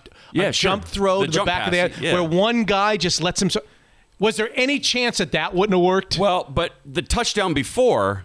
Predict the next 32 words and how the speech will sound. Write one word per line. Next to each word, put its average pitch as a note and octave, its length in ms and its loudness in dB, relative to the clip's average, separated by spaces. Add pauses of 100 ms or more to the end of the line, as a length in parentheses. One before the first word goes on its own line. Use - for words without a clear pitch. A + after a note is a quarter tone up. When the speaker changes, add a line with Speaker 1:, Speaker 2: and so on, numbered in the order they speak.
Speaker 2:
Yeah. D#3 160 0
Speaker 1:
the A#2+ 60 -2
guy D3 140 0
was B2 140 -2
wide C#3 280 -2
open D3 280 0
for G#2 100 -10
the G#2 80 -6
Patriots. G#2 340 -4
I - 20 -12
can't B2+ 160 -6
remember C3+ 220 -2
who A#2 100 -4
caught C#3 320 -2
it. F2 160 -6 (240)
Uh, B2 120 -2
like, B2 180 -2
a B2+ 40 -2
running D3+ 300 0
back B2+ 240 -4
came B2 220 -2
out G#2+ 320 -4 (680)
and B2 160 -2
caught. C#3+ 280 -2
It D3 60 2
was C3+ 140 0
wide D3+ 320 0
open. G#2+ 480 -2
Speaker 2:
I D#3+ 120 -4
thought F#3 260 -2
that F3+ 140 -4
the D#3+ 160 -4